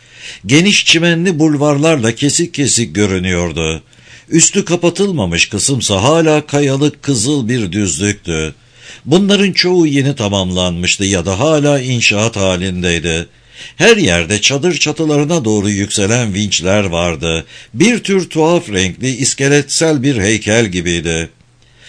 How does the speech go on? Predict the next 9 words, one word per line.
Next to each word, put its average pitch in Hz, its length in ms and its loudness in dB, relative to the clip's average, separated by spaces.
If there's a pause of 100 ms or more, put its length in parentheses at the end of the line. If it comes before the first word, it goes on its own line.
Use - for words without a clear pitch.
(240)
Bunun 180 240 2
yanında 92 540 0
cephelerine 151 680 0
iskeleler 110 680 0
kurulmuş 92 560 -2
bir 165 240 0
sürü 147 360 -2
bina 98 400 0
vardı. 80 540 -4